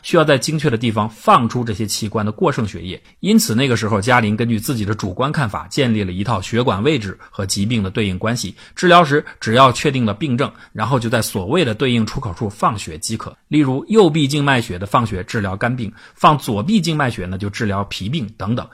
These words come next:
这套做法虽然后来不断被改进，但是疾病放血口模型一直延续到近代医学的出现，所以这段时间我们可以称为核心模型时期。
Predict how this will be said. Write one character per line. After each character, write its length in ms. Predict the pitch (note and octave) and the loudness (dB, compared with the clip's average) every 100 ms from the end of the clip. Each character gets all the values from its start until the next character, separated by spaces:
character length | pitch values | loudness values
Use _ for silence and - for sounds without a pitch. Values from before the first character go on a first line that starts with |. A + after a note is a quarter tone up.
| - - - | -20 -12 0
这 100 | G#3 | 4
套 140 | G3+ | 6
做 160 | F#3 C#3 | 4 4
法 160 | G2 | 0
虽 180 | G#2+ C3+ | -2 -2
然 140 | A2 | -2
后 160 | G#2+ A#2+ | -2 -4
来 100 | F#2 | -6
不 180 | F#2+ C#3 | -6 -2
断 220 | A3 C#3+ | 0 0
被 100 | A2+ | 0
改 160 | E2+ F2+ | -2 -6
进， 200 | G#2+ G2 | -8 -4
但 140 | B2 | -4
是 160 | A2+ G2 | -4 -6
疾 260 | - G#2+ D#3 | -6 -4 -2
病 200 | D#3+ A#2 | -2 0
放 180 | D3+ | 0
血 140 | B2 C#3 | 0 -2
口 120 | A2 | -2
模 200 | F2+ G#2 | -4 -6
型 200 | - G2 - | -6 -8 -4
一 160 | E3+ | -4
直 160 | A#2 A2+ | -2 -2
延 160 | G2 | -2
续 140 | G#2+ A2+ | -4 -6
到 120 | F#2+ | -6
近 240 | G2 A2+ | -4 -4
代 140 | G#2 F#2+ | -2 -2
医 140 | A2+ | -4
学 180 | G#2 F#2+ | -4 -6
的 100 | G2+ | -8
出 140 | - G2 | -10 -10
现， 200 | F#2+ - - - - - | -10 -14 -20 -20 -20 -10
所 220 | - D3 | 0 2
以 80 | C3 | 4
这 120 | D3+ | 2
段 140 | C#3+ | 0
时 140 | A#2+ F#2+ | 0 -2
间 160 | G#2 F#2+ | -4 -4
我 80 | |
们 100 | F2 | -8
可 140 | F#2+ G2+ | -6 -6
以 60 | |
称 180 | F#2 A2 | -4 -4
为 140 | G2 F#2+ | -4 -6
核 260 | - G2+ | -6 -6
心 180 | G#2 D3 | -2 0
模 220 | B2 F2+ | 0 -2
型 180 | - F2 | -6 -10
时 140 | - | -10
期。 240 | G2 F#2 | -10 -12